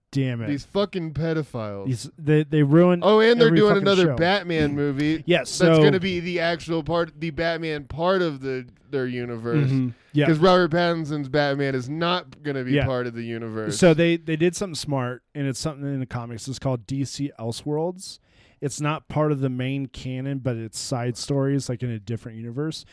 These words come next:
Speaker 1: which is all you have to fucking do. So they can still have their Robert Pattinson Batman and have their core
Speaker 2: Yeah.
Speaker 1: storyline. Uh,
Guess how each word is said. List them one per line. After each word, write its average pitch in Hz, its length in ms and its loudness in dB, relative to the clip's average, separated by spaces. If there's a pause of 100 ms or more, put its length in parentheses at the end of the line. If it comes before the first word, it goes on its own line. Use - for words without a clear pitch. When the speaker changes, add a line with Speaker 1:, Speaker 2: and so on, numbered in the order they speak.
(180)
Speaker 1:
which 165 140 0
is 151 140 -2
all 156 160 0
you 170 80 -2
have 170 120 -6
to 135 100 -4
fucking 139 360 -4
do. 113 340 -4 (720)
So 190 180 -8
they 175 120 -4
can 165 120 -4
still 160 300 0
have 156 240 -2
their 139 120 2
Robert 117 340 -6
Pattinson 110 480 -10
Batman 104 540 -14 (420)
and 131 400 -6 (180)
have 127 280 -6
their 127 160 -4
core 127 460 -8
Speaker 2:
Yeah. 123 180 -10
Speaker 1:
storyline. 110 520 -6 (340)
Uh, 127 440 -4